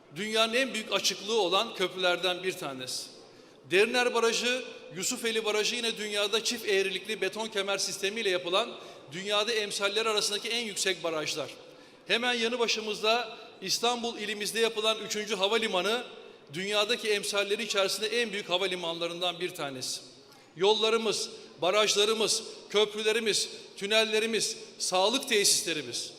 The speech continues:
yerel yönetimlerdeki Köydes, Beldes projelerimiz,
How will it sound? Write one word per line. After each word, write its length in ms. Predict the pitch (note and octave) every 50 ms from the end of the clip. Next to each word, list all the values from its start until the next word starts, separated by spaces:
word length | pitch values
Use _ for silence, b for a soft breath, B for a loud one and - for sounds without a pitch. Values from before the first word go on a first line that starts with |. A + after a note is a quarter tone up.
| B B B B B B
yerel 320 | D3 D#3+ F#3 A3 B3 B3+ B3+
yönetimlerdeki 760 | B3 A#3 A#3 A3+ G#3 A3+ A3 A3+ A3+ A3 A3 A3+ A#3 - A#3 A3+
Köydes, 520 | - G#3 A#3 A#3+ A#3+ A3+ A3+ A3 - -
Beldes 380 | A3 A#3 B3 - G#3+ F#3+ - -
projelerimiz, 760 | F#3 F3 F3 E3+ - E3+ D3+ D3+ D3 C3+ B2+ B2 - -